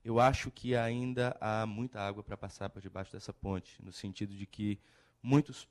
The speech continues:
problemas, muitas dúvidas, muitas questões ainda vão aparecer, muitos debates vão aparecer, muitas teses vão aparecer,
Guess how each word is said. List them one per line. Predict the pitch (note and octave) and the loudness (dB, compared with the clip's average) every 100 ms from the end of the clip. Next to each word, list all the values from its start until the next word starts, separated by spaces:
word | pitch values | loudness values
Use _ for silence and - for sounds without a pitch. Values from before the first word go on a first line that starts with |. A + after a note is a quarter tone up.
| _ | _
problemas, | - A2+ A2+ A#2 B2 A#2 G#2+ | -10 -4 0 0 -2 -8 -4
muitas | G#2+ A2+ G#2+ G2 | -2 -2 0 -2
dúvidas, | F#2 A2+ A2+ A2 A2 A2 | 2 6 6 6 0 0
muitas | G#2+ A2 A2 - | -2 -4 -4 -10
questões | G#2 - G#2+ G#2+ A2 - | -12 -10 -10 -10 -12 -14
ainda | F#2+ B2+ B2+ | -10 -6 -4
vão | G#2+ G#2+ | -2 -4
aparecer, | - G2+ F#2 - A2 A#2 _ _ _ _ _ _ | -4 -6 -8 -10 -10 -12 _ _ _ _ _ _
muitos | - C3 C3+ G#2+ | -4 -2 -2 -4
debates | A2 G#2 G#2+ A#2+ - - | -2 0 0 0 -4 -16
vão | G#2 | -16
aparecer, | F#2 F#2+ F#2+ - A2+ A2 A2 | -12 -10 -10 -6 -4 -4 -4
muitas | A2+ A2 G2+ - | -8 -8 -10 -6
teses | A#2 C3 A2+ G2 F#2 - - F#2 | 0 0 -2 -8 -16 -18 -20 -18
vão | F#2+ | -14
aparecer, | G2 G#2 G#2+ G#2+ - A#2+ C#3 | -10 -6 -6 -6 -2 -2 -2